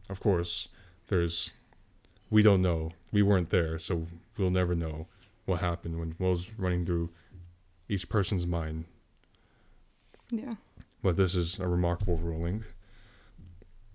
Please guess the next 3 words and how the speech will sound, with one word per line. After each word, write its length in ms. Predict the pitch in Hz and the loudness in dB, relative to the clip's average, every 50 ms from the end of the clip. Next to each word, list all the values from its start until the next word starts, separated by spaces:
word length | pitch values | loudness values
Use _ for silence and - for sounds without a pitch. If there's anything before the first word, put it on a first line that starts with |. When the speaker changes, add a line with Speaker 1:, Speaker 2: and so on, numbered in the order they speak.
| - - - - - - - - - - - - - - _ _ _ _ _ - _ _ _ _ - _ _ _ _ _ _ - - - _ - - _ _ _ - | -20 -20 -20 -20 -20 -20 -20 -20 -20 -20 -20 -20 -20 -20 _ _ _ _ _ -20 _ _ _ _ -20 _ _ _ _ _ _ -20 -20 -20 _ -20 -20 _ _ _ -2
Speaker 1:
After 200 | 104 95 - 98 | -2 0 2 4
no 180 | 101 110 123 | 6 6 6
candidate 520 | 123 - - 101 95 92 92 90 92 98 | 6 4 4 4 4 4 4 4 2 0